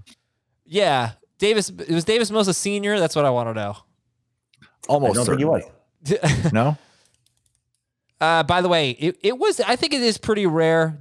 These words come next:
Speaker 1: Baker Mayfield was a senior. Then I had to go back to two thousand thirteen to Eric Fisher. That was the last time a senior
Speaker 2: Davis
Speaker 1: went
Speaker 2: Mills
Speaker 1: number
Speaker 2: was
Speaker 1: one.
Speaker 2: a
Speaker 3: Another
Speaker 2: senior.
Speaker 3: lineman.
Speaker 1: What's that?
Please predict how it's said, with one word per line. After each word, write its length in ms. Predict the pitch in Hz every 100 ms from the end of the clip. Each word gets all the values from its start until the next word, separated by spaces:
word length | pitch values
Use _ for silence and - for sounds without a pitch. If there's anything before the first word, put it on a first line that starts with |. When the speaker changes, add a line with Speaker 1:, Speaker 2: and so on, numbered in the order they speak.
| 131
Speaker 1:
Baker 280 | 180 175
Mayfield 400 | 165 165 151 160
was 140 | 151 139
a 40 |
senior. 360 | 135 160 151 151
Then 140 | 143
I 40 | 151
had 120 | 151
to 60 | 143
go 100 | 135
back 200 | 139 -
to 60 |
two 120 | 127
thousand 360 | 143 139 127 120
thirteen 480 | - 139 - 139 131
to 160 | 123 131
Eric 220 | 127 -
Fisher. 500 | - 131 - - - _ _ _ _ _ _ _ _ _ _
That 80 | 123
was 120 | 120
the 40 | 123
last 240 | 117 113
time 160 | 123 117
a 40 |
senior 300 | 110 - 131
Speaker 2:
Davis 240 | 123 143 113
Speaker 1:
went 60 | 131
Speaker 2:
Mills 140 | 117
Speaker 1:
number 180 | 110 107
Speaker 2:
was 140 | 101
Speaker 1:
one. 60 | 110
Speaker 2:
a 40 |
Speaker 3:
Another 100 | 110
Speaker 2:
senior. 160 | 104 117
Speaker 3:
lineman. 400 | 113 92 85 82 - _ _ _ _ _ _ _ _ _ _ _ _ _ _ _ _ -
Speaker 1:
What's 160 | 135
that? 280 | 156 180 -